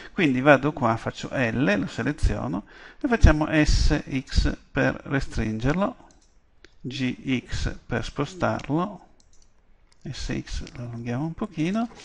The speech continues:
ok, e in questo modo abbiamo le tre parti della nostra immagine. Ok, allora a questo punto perché abbiamo fatto tutto ciò? Perché noi vogliamo colorare, mm, tutte queste parti qua con un colore,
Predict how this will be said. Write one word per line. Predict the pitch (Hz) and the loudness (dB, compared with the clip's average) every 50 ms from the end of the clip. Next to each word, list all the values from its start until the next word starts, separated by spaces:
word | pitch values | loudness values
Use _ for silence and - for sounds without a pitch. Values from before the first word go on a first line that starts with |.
| - - | -18 -4
ok, | - 247 - - | -4 -2 -2 0
e | 127 - - - - - - - | -4 -4 -4 -10 -18 -20 -12 -4
in | - 240 226 | -4 0 2
questo | 247 226 - - 285 | 2 0 2 4 4
modo | 240 202 214 262 | 4 4 4 2
abbiamo | 240 226 190 151 147 165 170 | 2 4 6 6 6 6 2
le | 190 185 | 0 0
tre | - - 233 - | 0 0 -2 0
parti | - 117 104 - - - 156 160 | 0 -2 -4 -4 -4 -4 -4 -2
della | 165 147 139 | 0 -2 0
nostra | 117 110 110 - - 120 | -2 -2 -4 -4 -6 -6
immagine. | 113 113 107 107 104 107 104 113 110 110 117 117 - - - - - - - - - - - | -6 -4 -6 -6 -6 -6 -6 -6 -6 -4 -4 -6 -8 -12 -20 -20 -20 -20 -20 -20 -16 -6 -6
Ok, | 165 151 - - - - - - - - - - - - - - - - - - | -6 -6 -6 -10 -10 -10 -10 -12 -18 -20 -18 -18 -16 -16 -14 -16 -16 -16 0 2
allora | 240 220 180 175 208 | 6 6 6 6 6
a | 226 220 | 2 0
questo | - 247 226 - 285 247 | 0 -2 0 0 -2 -2
punto | - 330 277 277 - - 262 254 - - - - - 147 - | 2 2 2 2 4 4 2 2 2 -2 -10 -16 -16 -14 -2
perché | - 165 151 - 143 | -2 -2 2 2 2
abbiamo | 120 120 120 120 | 2 2 0 2
fatto | - 127 - - 127 | 2 0 0 0 -8
tutto | - - - - - 220 | -14 -14 -18 -6 -6 -6
ciò? | 196 - - 330 330 | -4 -2 -4 -4 -4
Perché | - - - - 151 | -4 -6 -4 -2 2
noi | 151 151 151 | 2 2 2
vogliamo | 143 147 156 151 139 123 123 117 117 120 110 | 2 0 0 2 4 6 6 6 4 2 0
colorare, | 185 175 175 170 165 165 156 - - - 60 - - 135 165 190 - - - - - _ | 0 -2 -2 0 2 2 2 2 2 2 0 0 0 0 0 0 -4 -6 -12 -18 -20 _
mm, | - - - - - 127 127 127 123 135 - | -20 -18 -16 -14 -12 -10 -10 -10 -12 -12 -8
tutte | - 180 185 180 - - 123 | -8 -8 -8 -6 -4 -4 -4
queste | - - 127 - - - 127 123 120 | -2 -2 -2 -2 0 0 0 -2 -2
parti | - - 120 139 143 - - 226 | 0 0 0 0 0 -2 -4 -4
qua | - - 190 202 | 2 2 2 2
con | - - 127 | 2 0 -2
un | 127 131 131 | -2 -2 -2
colore, | - - 190 185 143 117 120 135 180 220 240 | -2 -2 0 0 2 0 0 0 -2 -4 -6